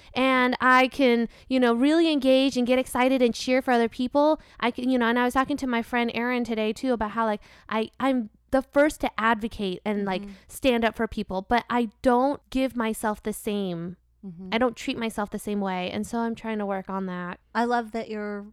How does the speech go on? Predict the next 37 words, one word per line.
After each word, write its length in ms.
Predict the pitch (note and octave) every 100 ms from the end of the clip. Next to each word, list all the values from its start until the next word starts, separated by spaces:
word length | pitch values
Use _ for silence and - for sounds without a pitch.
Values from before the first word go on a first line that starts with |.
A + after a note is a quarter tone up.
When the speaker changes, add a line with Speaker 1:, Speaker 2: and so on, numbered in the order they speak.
| _ _
Speaker 2:
working 380 | - E4+ - E3+
on 140 | C#3+ C#3+
it 160 | C#3+
and 180 | - F#3+
that 180 | G3 F#3+
your 260 | G3+ G#3+ G3+ - - _ _ _ -
therapist 440 | B3 B3 B3 -
is 140 | A#3 A3
like, 360 | A3+ A3 - _ _ _
"We 180 | G#3 B3+
need 140 | C4+
to 80 | D4+
work 220 | F#4 A4+
on 160 | F#3 D#3
this." 240 | - F#3+ - - _ _ _ -
And 280 | F#3+ G#3 G#3+
it's 180 | A3+
Speaker 1:
Yeah. 60 | C#4
Speaker 2:
only 160 | C4 C4+
gonna 180 | B3
help 220 | A3+ A#3 A#3+
you 140 | A#3+
be 140 | A3+
a 40 | G#3+
better, 320 | G#3+ G#3+ G#3+
like, 300 | G3+ E3+ - _ _ -
you 640 | G#3 D4+ F#4 F4+ F4+ F4 -
and 640 | F#3 E3 D#3 D#3 D#3 D3 -
a 60 | F3+
better, 600 | F3+ E3 D#3+ D#3 D#3 D3+ F3 _ -
I 80 | D4
mean, 220 | C#4+ C4 - - _ -
you're 160 | D4+
already 360 | F#4 A#3+ G3+ B3+
a 60 | G3+
fantastic 920 | - D#3 F3 - - A3 F#3 - -
friend, 540 | _ F#3 D#3+ C3+ -